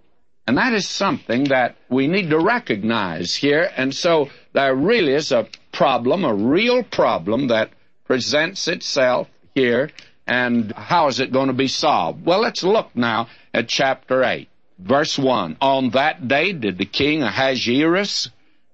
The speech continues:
give the house of Haman, the Jew's enemy, unto Esther the queen."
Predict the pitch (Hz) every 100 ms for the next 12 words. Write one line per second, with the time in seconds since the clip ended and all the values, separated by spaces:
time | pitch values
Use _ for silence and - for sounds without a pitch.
0 | - 101 156 131 120 147 151 151 - 104
1 | 98 143 151 175 196 156 - 107 104 98
2 | 151 151 123 143 156 175 165 147 165 160
3 | 156 151 - 160 151 147 165 165 120 92